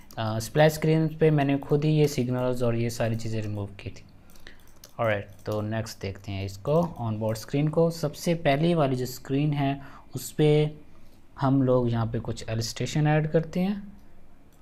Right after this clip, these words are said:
इसको एक, एक दफ़ा again डुप्लिकेट कर लें, इसको बाद में हम यूज़ करेंगे। Alright, इस पे हम ये नेविगेशंस और ये टॉप जो टेक्स्ट हैं उसको कर देते हैं डिलीट, ठीक है। Alright, तो नेक्स्ट हम इस पे कुछ,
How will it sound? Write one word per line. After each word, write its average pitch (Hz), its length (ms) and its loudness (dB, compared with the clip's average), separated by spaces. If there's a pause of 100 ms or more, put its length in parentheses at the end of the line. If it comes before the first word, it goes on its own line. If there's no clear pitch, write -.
(840)
इसको - 240 -4
एक, 131 140 2
एक 131 120 -2
दफ़ा 131 220 2
again 127 260 0
डुप्लिकेट 147 460 0
कर 147 140 2
लें, 151 280 0 (100)
इसको - 200 -10
बाद 110 240 0
में 120 100 -2
हम 131 80 0
यूज़ 143 200 -2
करेंगे। 165 420 0 (1000)
Alright, 113 280 2 (300)
इस 127 180 -4
पे 151 160 6
हम 139 300 2
ये 131 380 4 (200)
नेविगेशंस 127 920 2
और 113 240 0
ये 117 100 -2
टॉप 113 440 -4
जो 113 220 -4
टेक्स्ट 131 420 -2
हैं 151 80 2
उसको 117 320 -4
कर 107 140 -2
देते 104 280 -6
हैं 107 100 -6
डिलीट, 131 560 -2 (560)
ठीक 143 240 -2
है। 170 300 0 (1000)
Alright, 165 420 6
तो 135 80 2
नेक्स्ट 147 300 2
हम 160 200 4
इस 156 140 -2
पे 165 220 6
कुछ, - 300 -4